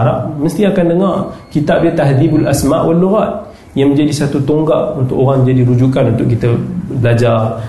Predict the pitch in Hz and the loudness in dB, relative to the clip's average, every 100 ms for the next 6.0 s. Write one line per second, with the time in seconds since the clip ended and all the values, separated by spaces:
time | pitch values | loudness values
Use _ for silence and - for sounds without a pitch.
0 | - - 113 113 123 110 110 110 117 113 | -12 -4 0 0 0 0 2 2 2 0
1 | 104 107 - - - - - - 123 185 | 0 -2 -8 -14 -20 -20 -20 -6 0 2
2 | 185 180 190 190 190 190 - - - 143 | 2 2 2 2 2 2 0 -6 -6 0
3 | 165 180 156 170 160 - - - - - | 2 2 2 0 0 -2 -8 -18 -20 -20
4 | - 131 127 131 127 139 147 139 139 139 | -6 0 2 2 2 2 2 0 2 2
5 | 143 135 135 135 - 135 143 143 143 | 2 2 2 2 2 2 2 2 2